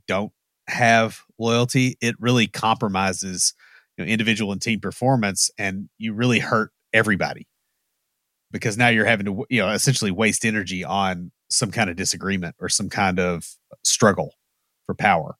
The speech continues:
And, you know, if your competition's not doing that, you just undermined your team in a really bad way. And if your, you know, competition is doing that, then you also undermined your team in a really bad way 'cause you could have gotten that much more ahead of them.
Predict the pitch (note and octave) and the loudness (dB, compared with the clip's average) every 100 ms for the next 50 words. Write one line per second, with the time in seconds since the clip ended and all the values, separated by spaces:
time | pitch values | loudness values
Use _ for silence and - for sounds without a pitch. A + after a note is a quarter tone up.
0 | - A2 G2 F2+ F2+ - G2 F2 G#2+ D3+ | -4 2 2 2 -4 -8 -8 -6 0 4
1 | C3 - D#3 C3+ F#2+ C#3 D#3 C3 A#2+ A2 | 4 6 4 4 2 2 4 4 4 4
2 | G#2+ G#2 A#2 _ _ - A2 A2+ G#2+ A#2 | 4 4 2 _ _ -6 0 0 2 2
3 | A#2+ A2 G#2 G#2 G2 F#2 A2+ G#2+ F#2+ F#2 | 2 2 2 2 2 -2 -2 -2 -2 -4
4 | F#2 D#2+ F2 E2+ E2 D2+ - _ _ _ | -4 -2 -2 -2 -8 -10 -20 _ _ _
5 | _ _ A2+ G#2+ G#2+ - - C3 F#2 E2 | _ _ -2 0 -2 -4 -4 -2 -2 -4
6 | _ _ - B2 F2+ B2 - G2+ B2 F3 | _ _ 0 0 2 -2 -4 -2 4 6
7 | C3 A2 G2 F#2+ F#2+ - _ _ A#2 A#2 | 6 2 2 2 0 0 _ _ 2 6
8 | F3+ C#3+ G#2+ G2+ G2 F#2+ F2+ - G2 F2+ | 6 6 4 2 2 2 0 -4 -4 -2
9 | F#2 F2+ F#2+ F2+ F2+ B2+ G2 G#2+ B2 A2 | -4 0 2 2 2 0 -2 -4 -2 0
10 | B2+ A2+ C3 C#3 C3+ D#3+ D#3+ C#3 G3 G#2 | 2 2 2 2 0 2 4 6 6 4
11 | - | 0